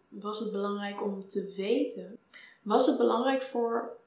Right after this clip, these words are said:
ons dat de buitenwereld wist dat wij bij elkaar horen? Want dat is wel een belangrijk punt dat ik nog wil maken. Ik heb wel eens de discussie gehad dat mensen zeggen:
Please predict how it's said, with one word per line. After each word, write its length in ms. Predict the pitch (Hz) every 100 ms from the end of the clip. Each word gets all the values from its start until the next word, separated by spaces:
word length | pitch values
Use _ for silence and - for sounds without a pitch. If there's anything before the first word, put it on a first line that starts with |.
| _ _ _ _ _ _ _
ons 580 | 202 208 285 339 - -
dat 240 | 220 220
de 200 | 226 190 -
buitenwereld 920 | 202 247 294 233 226 233 220 202 -
wist 360 | 196 262 -
dat 180 | 214 196
wij 320 | 185 196 220
bij 100 | 202
elkaar 540 | 190 185 202 202 202 185
horen? 420 | 190 190 - - - - - -
Want 120 | 208
dat 120 | 240
is 120 | 262 247
wel 200 | 247 240
een 60 |
belangrijk 440 | 226 226 226 214 -
punt 200 | 226 208
dat 120 | -
ik 80 | 196
nog 160 | 202
wil 120 | 208
maken. 640 | 175 202 208 196 180 175 190 _ _ _ _ _ _ _ _ _ _ _ _ - - - -
Ik 120 | - 226
heb 140 | 254
wel 120 | 269
eens 160 | 262 -
de 120 | 233
discussie 540 | 208 208 - 214 262
gehad 440 | - 214 214 233 -
dat 200 | 202 202
mensen 360 | 208 208 202
zeggen: 400 | 196 196 202 202